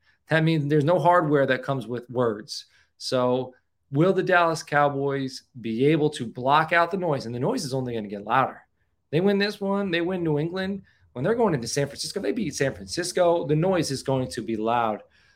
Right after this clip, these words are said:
So how do the Dallas Cowboys handle the noise from outside the locker room now that things are starting to erupt? They look phenomenal, and they're being successful. So that's my final key matchup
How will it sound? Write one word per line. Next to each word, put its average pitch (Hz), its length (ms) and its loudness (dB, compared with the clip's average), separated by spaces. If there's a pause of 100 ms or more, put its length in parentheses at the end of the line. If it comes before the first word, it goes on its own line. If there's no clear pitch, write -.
So - 160 -10
how 170 220 4
do 196 80 4
the 175 100 -2
Dallas 151 380 4
Cowboys 135 600 0
handle 131 760 -4 (240)
the 135 100 -2
noise 139 540 0
from 120 160 -8
outside 139 500 2
the 127 120 -2
locker 123 400 -2
room 110 340 -8 (360)
now 139 240 4
that 143 200 -4
things 135 240 -4
are 110 60 -10
starting 127 320 -2
to 123 100 -10
erupt? 117 540 -6 (180)
They 131 160 2
look 135 280 -2
phenomenal, 117 800 -4 (260)
and 117 120 -6
they're 123 120 0
being 117 280 -6
successful. - 600 -10
So 123 300 -8 (220)
that's 175 240 2
my 165 180 2
final 147 540 2
key 156 200 -6
matchup 123 540 -4